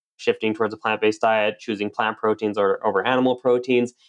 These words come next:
making water instead of dairy your, uh, beverage of choice, which is a huge change. So we're having these just massive organizations making these recommendations. Actually, on top of that, the American College of Cardiology and American Heart Association now recommend either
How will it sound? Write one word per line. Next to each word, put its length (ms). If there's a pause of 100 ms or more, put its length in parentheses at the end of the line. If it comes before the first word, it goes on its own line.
(120)
making 480
water 420
instead 400
of 160
dairy 540
your, 380
uh, 240
beverage 340
of 100
choice, 440
which 160
is 80
a 80
huge 480
change. 480 (400)
So 120
we're 120
having 340
these 260 (280)
just 280
massive 400
organizations 840 (360)
making 440
these 140
recommendations. 580
Actually, 260
on 140
top 220
of 40
that, 220
the 60
American 360
College 240
of 60
Cardiology 600
and 80
American 340
Heart 220
Association 640
now 160
recommend 460
either 480